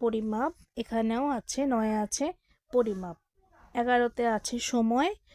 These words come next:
এই সময় অধ্যায়টা বাদ দিয়ে দিয়েছে, সময় অধ্যায়টা কিন্তু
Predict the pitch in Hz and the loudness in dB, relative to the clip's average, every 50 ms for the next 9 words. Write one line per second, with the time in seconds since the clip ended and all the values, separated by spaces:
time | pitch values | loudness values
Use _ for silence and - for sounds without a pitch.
0 | - - - - - - 196 220 226 220 - - 269 269 269 285 302 302 285 262 | -20 -20 -20 -20 -10 -2 0 0 0 0 0 0 2 2 4 4 4 4 4 4
1 | 233 226 240 233 240 233 - 240 269 311 370 359 - _ _ - - _ - - | 2 0 0 -2 -2 2 4 6 6 6 6 2 -4 _ _ -20 -20 _ -16 -12
2 | 202 202 214 214 214 208 202 202 226 214 214 208 196 208 208 202 202 - - 285 | -2 2 2 2 2 0 -4 -6 -4 -2 -2 -2 -4 -4 -4 -4 -4 -2 -4 -4
3 | 277 - 254 233 233 226 226 220 214 196 - 220 226 214 233 226 - 226 220 220 | -2 -2 -4 -2 -2 -2 -2 -2 -4 -4 -6 -6 -6 -4 -6 -4 -4 -2 -2 -2
4 | 208 - 277 311 392 | -2 0 0 0 0